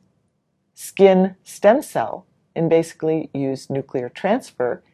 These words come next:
in order to put that into an unfertilized mouse oocyte. And using that technology, we were able to clone effectively and create healthy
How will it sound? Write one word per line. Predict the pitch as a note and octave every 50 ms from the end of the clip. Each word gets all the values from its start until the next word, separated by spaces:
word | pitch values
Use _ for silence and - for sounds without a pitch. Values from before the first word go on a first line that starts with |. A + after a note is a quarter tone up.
| _ _ _
in | - E3 E3
order | - - D3+ D3 D3+
to | D3 D3
put | D3 - - - D3+ -
that | - C3+ C3 - - _
into | - C#3 C3+ C3+ - - - - B2+ B2 A#2+ - -
an | D3+ D3+ D3+ -
unfertilized | F3+ G3 G#3 G3+ G3+ - C#3 B2+ B2+ B2 A#2 B2 C3 - -
mouse | C3+ C3 B2+ A#2+ B2 B2 - - - -
oocyte. | D3+ E3 E3 E3 E3 - C#3+ B2+ A#2+ - - _ _ _ _ - - - _ _ _ _ _
And | E3 F3 F3
using | F3+ F#3 F3 - D#3+ D3 C#3+
that | D3 F3 A#3 -
technology, | - - - - - C3 C3 B2+ A#2+ B2 A#2+ - C3 C3 C3+ C#3+ - _ _ _ _ _ _
we | - D#3+ F3+ F3+
were | F#3 F#3+
able | - C3 C3 B2+ B2+ C3 C3
to | - - - - C#3+ C3 B2+ B2+ - - _ _ _ _ _
clone | - - - A3+ A#3+ B3 G3 D#3 D3+ D#3 - - -
effectively | C#3+ C#3+ - C#3+ B2+ - - - B2+ - B2 B2 B2 A#2+ - _ _ _ _ _ _ -
and | D3 C#3 C#3 C#3+ -
create | - - D3 C#3 B2+ A#2+ B2+ - - - _
healthy | - - D3+ C#3 C#3 - _ - B2+ B2 A#2+ - -